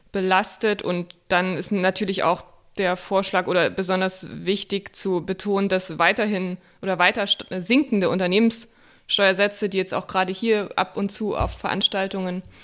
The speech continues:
von Friedrich, äh, Friedrich Merz, äh, wieder gefordert werden, also dass jeder sinkende Unternehmenssteuersatz eben auch den, äh, Steuersatz von diesen Hochvermögenden weiter, ähm, sinken lässt, ja.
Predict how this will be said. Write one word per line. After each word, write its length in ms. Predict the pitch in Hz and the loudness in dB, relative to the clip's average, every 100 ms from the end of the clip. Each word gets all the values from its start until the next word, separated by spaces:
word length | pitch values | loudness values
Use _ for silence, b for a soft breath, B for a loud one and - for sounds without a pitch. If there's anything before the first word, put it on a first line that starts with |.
| B B | B B
von 160 | - | 0
Friedrich, 400 | 202 208 214 - | 2 4 2 0
äh, 100 | - | 0
Friedrich 300 | 185 208 202 | 0 -2 0
Merz, 320 | 214 214 - - | 2 2 0 -2
äh, 180 | 196 | -2
wieder 160 | 202 196 | 0 -2
gefordert 460 | 202 - 214 214 190 | -2 0 2 2 2
werden, 200 | 196 180 | 0 0
also 140 | 185 | -4
dass 160 | 185 - | -4 -2
jeder 380 | 202 190 175 | 2 2 0
sinkende 320 | 180 220 220 185 | 2 2 2 2
Unternehmenssteuersatz 760 | 185 202 226 196 180 185 185 | 2 2 0 0 0 0 -2
eben 220 | - 185 | -4 -4
auch 300 | - 180 185 - b b b b _ | 0 0 0 -12 b b b b _
den, 240 | 208 180 180 | 0 0 0
äh, 320 | 170 170 175 | 0 0 -2
Steuersatz 480 | - 190 180 175 - | 2 2 2 -2 -4
von 220 | 196 180 | -4 -4
diesen 480 | 180 175 175 170 - | -6 -6 -6 -6 -4
Hochvermögenden 640 | 190 196 196 180 180 175 170 | -6 -4 -4 -4 -4 -4 -2
weiter, 380 | 165 170 165 170 _ - | -4 -6 -10 -12 _ -10
ähm, 320 | 180 180 180 - _ | -8 -6 -10 -14 _
sinken 360 | - 190 175 180 | -6 -4 -4 -8
lässt, 260 | 175 - | -8 -10
ja. 100 | - | -12